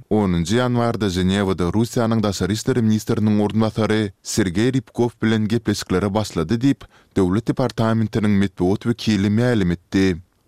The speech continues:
Bu gepleşikler Russiýanyň Ukrainanyň serhetlerinde harbylarynyň sanyny artdyrmagy netijesinde dörän dartgynlyklara gabat gelýär.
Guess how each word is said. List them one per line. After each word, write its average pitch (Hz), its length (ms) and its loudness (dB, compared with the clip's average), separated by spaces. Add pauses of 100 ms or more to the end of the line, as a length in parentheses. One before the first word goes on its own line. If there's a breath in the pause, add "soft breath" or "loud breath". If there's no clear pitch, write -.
Bu 123 120 0
gepleşikler 120 840 0
Russiýanyň 92 640 0
Ukrainanyň 117 560 0
serhetlerinde 113 840 0 (220 soft breath)
harbylarynyň 98 640 -2
sanyny 117 400 0
artdyrmagy 92 580 0
netijesinde 120 760 0
dörän 104 400 0
dartgynlyklara 95 920 -2
gabat 101 320 -2
gelýär. 90 560 0